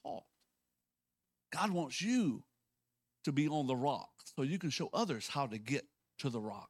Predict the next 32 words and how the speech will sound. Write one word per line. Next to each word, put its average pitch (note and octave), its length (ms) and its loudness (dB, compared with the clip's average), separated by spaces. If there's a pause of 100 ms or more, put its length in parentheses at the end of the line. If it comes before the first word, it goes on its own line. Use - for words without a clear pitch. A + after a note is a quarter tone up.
(140)
stand B2 280 -4
on G2+ 100 -10
the G2+ 80 -12
rock. G2+ 200 -18 (1800)
That C3 80 -6
wouldn't G#2+ 220 -2
e-, - 100 -8
that's C3 180 -4
all G#2+ 300 -4
extra. B2 400 -10
That, A2+ 220 -8
that B2+ 140 -4
didn't A2 180 -8
co-, - 160 -6
it's C#3 200 0
not C#3 100 2
gonna G#2 100 -6
cost - 320 -6
any C3+ 160 0
more. F#2+ 320 -6 (2500)
There'll C3 140 -2
be D#3 160 2
a B2+ 100 2
new F3+ 200 0
video D#3 420 0
series C3 500 0
that A#2+ 180 -4
includes C3 420 -2
that C3 180 -2
for A#2+ 100 -6
twenty-nine F#3+ 540 -2
ninety-five. F3 560 -2